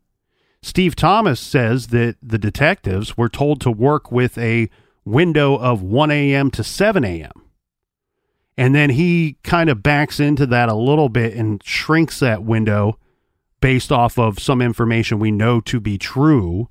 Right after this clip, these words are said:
The nine one one call comes in before six A M, so you can go ahead and take away six to seven.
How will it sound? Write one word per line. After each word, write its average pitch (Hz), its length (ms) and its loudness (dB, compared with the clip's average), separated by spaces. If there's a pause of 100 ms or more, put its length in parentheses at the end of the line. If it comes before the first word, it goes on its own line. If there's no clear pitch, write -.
(640)
The 110 340 2
nine 120 240 4
one 110 120 0
one 131 200 0
call 101 220 -2
comes 113 300 -2
in 107 160 0
before 113 420 -4
six - 300 -6
A 104 80 -4
M, 104 380 -2
so 107 200 0
you 104 140 -2
can 110 160 -2
go 110 140 0
ahead 107 180 -2
and 98 100 -2
take 120 280 -4
away 107 360 0 (240)
six - 340 -2
to 101 100 -6
seven. 107 540 -2